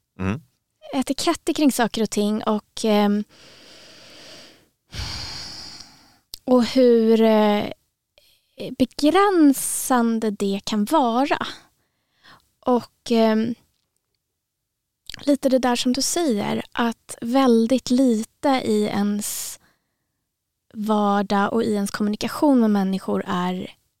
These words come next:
Speaker 2: nytt, är, eh, skruvat, är kanske också omöjligt att förstå.
Speaker 1: Mm.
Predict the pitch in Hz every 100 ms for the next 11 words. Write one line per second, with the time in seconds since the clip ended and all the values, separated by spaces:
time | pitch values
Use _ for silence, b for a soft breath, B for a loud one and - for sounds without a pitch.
0 | _ _ _ _ _ _ _ _ _ _
1 | _ _ _ 277 381 - - _ - -
2 | _ _ _ _ _ 262 240 233 220 214
3 | 202 214 285 320 _ - - - 349 226
4 | 220 - - - - - _ _ _ _
5 | _ _ - 269 262 285 247 - 262 240
6 | - - 233 220 214 214 208 208 - _
7 | _ _ - 294 233 214 202 - - -
8 | 415 147 - - 90 87 110